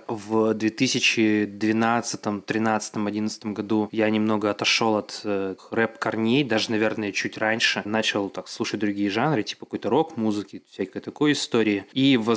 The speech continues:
основном, э, так, троубэчил, возвращался назад, слушал по десятилетиям, всякие там прогрессивы, посты, все вот эти истории. И современные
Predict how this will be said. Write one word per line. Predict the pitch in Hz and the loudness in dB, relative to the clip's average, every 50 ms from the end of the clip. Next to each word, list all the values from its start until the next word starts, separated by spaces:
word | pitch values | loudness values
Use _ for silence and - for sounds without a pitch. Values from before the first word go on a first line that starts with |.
| - | 0
основном, | - 123 113 113 120 131 143 147 139 127 123 117 117 113 110 110 107 | 2 2 4 4 4 4 4 2 4 4 4 4 4 4 4 4 4
э, | 107 107 107 101 98 98 - | 4 2 2 0 -2 -8 -10
так, | _ - - - | _ -18 -18 -16
троубэчил, | - - 120 113 110 107 127 147 175 165 - - 143 123 | -6 -2 2 2 2 4 4 4 4 4 4 4 4 4
возвращался | 113 110 107 107 107 - - 113 107 104 - - | 2 0 0 -2 -2 0 0 0 0 0 -2 -2
назад, | 110 107 101 104 123 147 160 151 143 127 | -2 -2 0 0 2 2 4 4 2 0
слушал | - - - 120 113 - 110 | -2 0 0 0 0 0 -4
по | - - 107 | -6 -8 -10
десятилетиям, | 101 101 98 - 117 107 117 113 117 139 156 160 160 151 147 - 135 123 120 117 113 - | -12 -10 -10 -12 -10 -4 0 2 4 4 4 6 4 4 2 2 2 2 2 2 0 -2
всякие | - - - 120 - - 104 | -2 -2 -2 -2 0 -2 -6
там | - 107 92 98 95 98 104 | -6 -6 -12 -12 -14 -20 -10
прогрессивы, | - - 107 110 131 156 170 165 156 - - - 131 120 117 120 120 117 110 | -6 -4 -2 2 2 4 4 4 4 2 2 0 0 2 2 4 4 4 2
посты, | - - 156 151 143 139 - - - - 117 110 107 104 104 98 95 | 0 2 2 4 4 4 2 0 0 0 0 2 2 0 -2 -4 -6
все | - - 117 | -2 0 0
вот | 110 - 107 | 0 0 -2
эти | 95 104 104 | -4 -4 -2
истории. | 104 - - - 110 101 98 92 - - | -2 -2 0 0 0 0 0 -4 -4 2
И | 127 123 127 131 131 127 | 4 6 6 6 6 4
современные | 123 - - 127 117 117 117 120 131 156 175 170 160 156 151 147 143 139 135 131 131 127 127 123 | 4 2 2 2 4 4 4 4 4 4 4 4 4 4 4 4 4 4 4 4 4 2 2 0